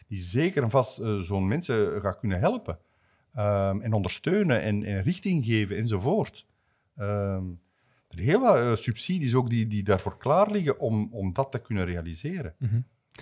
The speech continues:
Speaker 2: Ehm, heb je er een liefde voor Afrika aan overgehouden?
Speaker 1: Ehm, <laughs> ja, je, Afrika is, je bent voor of je bent tegen. En als je voor bent, dan is dat een, dat is zoals een virus, dat laat u nooit meer los.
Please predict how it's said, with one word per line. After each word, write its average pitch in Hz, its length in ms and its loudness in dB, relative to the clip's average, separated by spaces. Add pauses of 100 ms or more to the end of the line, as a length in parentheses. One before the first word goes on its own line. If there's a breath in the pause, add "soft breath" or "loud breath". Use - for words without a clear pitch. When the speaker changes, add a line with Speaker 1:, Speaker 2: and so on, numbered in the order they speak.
(420 loud breath)
Speaker 2:
Ehm, 107 380 2 (440)
heb - 140 -6
je 127 120 2
er 113 80 6
een 110 120 6
liefde 127 260 4
voor 117 140 2
Afrika - 380 0
aan 135 140 4
overgehouden? 135 520 2 (580 loud breath)
Speaker 1:
Ehm, 107 640 6 (300)
<laughs> - 400 -4
ja, 110 240 4
je, 117 320 -2 (420 loud breath)
Afrika 175 360 8
is, 147 180 0
je 123 120 2
bent 117 180 0
voor 175 200 0
of 151 100 -4
je 135 60 -2
bent 107 220 -2
tegen. 87 400 -4 (180)
En 101 280 -4
als 95 180 -6
je 98 100 -10
voor 135 240 4
bent, 151 200 2
dan 95 440 -4 (240)
is 127 120 -8
dat 92 160 -2
een, 92 160 -2
dat 95 100 -4
is - 60 -6
zoals 90 220 0
een 92 100 -2
virus, 143 280 0
dat 104 120 2
laat 101 260 2
u 104 40 -2
nooit 101 340 2
meer 104 140 0
los. 110 440 -2